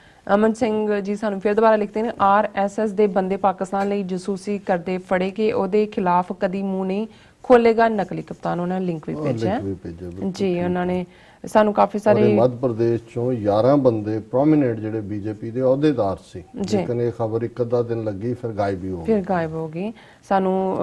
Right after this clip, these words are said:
Speaker 1: ਅ, ਫਤਿਹ ਵੀ ਬੁਲਾਈ ਹੈ ਸਾਡੇ ਵੀਰ ਭੈਣਾਂ ਨੇ। ਵਾਹਿਗੁਰੂ ਜੀ ਕਾ ਖਾਲਸਾ, ਵਾਹਿਗੁਰੂ ਜੀ ਕੀ ਫਤਿਹ। And ਕਾਫੀ ਸਾਰੇ ਥੰਬ ਅਪ ਨੇ ਸਾਡੇ ਪਹਿਲੇ ਸੈਗਮੈਂਟ ਤੇ। ਬਾਦ ਸਿੰਘ ਫਿਰ ਦੁਬਾਰਾ ਸਾਨੂੰ ਲਿਖਦੇ ਨੇ, "They are making a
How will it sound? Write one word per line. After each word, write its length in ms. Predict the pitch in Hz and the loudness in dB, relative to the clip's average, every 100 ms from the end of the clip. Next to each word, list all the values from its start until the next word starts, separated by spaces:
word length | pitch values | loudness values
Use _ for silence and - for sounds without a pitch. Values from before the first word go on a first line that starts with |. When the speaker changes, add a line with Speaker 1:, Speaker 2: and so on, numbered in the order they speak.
| 180 | 0
Speaker 1:
ਅ, 20 | |
ਫਤਿਹ 320 | 175 180 185 | 0 -2 -2
ਵੀ 80 | 185 | -2
ਬੁਲਾਈ 320 | 180 185 180 | 0 0 0
ਹੈ 60 | 180 | -2
ਸਾਡੇ 300 | 190 180 175 | -4 -4 -4
ਵੀਰ 160 | 175 175 | -4 -4
ਭੈਣਾਂ 240 | 185 190 | -4 -2
ਨੇ। 200 | 196 233 254 - - | -4 -6 -8 -16 -8
ਵਾਹਿਗੁਰੂ 240 | 180 180 175 | -2 0 -2
ਜੀ 80 | 175 | -4
ਕਾ 140 | 185 | -4
ਖਾਲਸਾ, 500 | 180 185 185 208 196 | -2 -4 -4 -6 -4
ਵਾਹਿਗੁਰੂ 340 | 180 170 165 160 | -4 -6 -6 -10
ਜੀ 80 | 170 | -10
ਕੀ 180 | 175 | -10
ਫਤਿਹ। 520 | 175 196 185 254 269 - | -8 -10 -4 -2 0 0
And 440 | 202 190 190 185 | 0 0 -2 -4
ਕਾਫੀ 360 | 185 175 190 185 | -2 -4 -4 -4
ਸਾਰੇ 220 | 185 180 | -2 -4
ਥੰਬ 300 | 180 170 175 | -4 -6 -8
ਅਪ 140 | 175 | -8
ਨੇ 200 | 208 262 - - - | -6 -6 -8 -20 -6
ਸਾਡੇ 200 | 202 185 | -2 0
ਪਹਿਲੇ 240 | 185 196 | 2 0
ਸੈਗਮੈਂਟ 400 | 208 220 220 233 | 2 -2 -2 -2
ਤੇ। 120 | 226 226 | -2 0
ਬਾਦ 220 | 196 185 | 0 -2
ਸਿੰਘ 180 | 202 202 | -4 -6
ਫਿਰ 120 | 202 | -6
ਦੁਬਾਰਾ 280 | 190 190 185 | -4 -2 -2
ਸਾਨੂੰ 200 | 190 180 | -4 -8
ਲਿਖਦੇ 240 | 175 202 | -6 -4
ਨੇ, 180 | 220 262 - - - 214 | -4 -4 -8 -20 -4 8
"They 120 | 262 | 10
are 160 | 262 | 10
making 320 | 247 240 247 247 | 6 2 2 2
a 200 | 240 | 2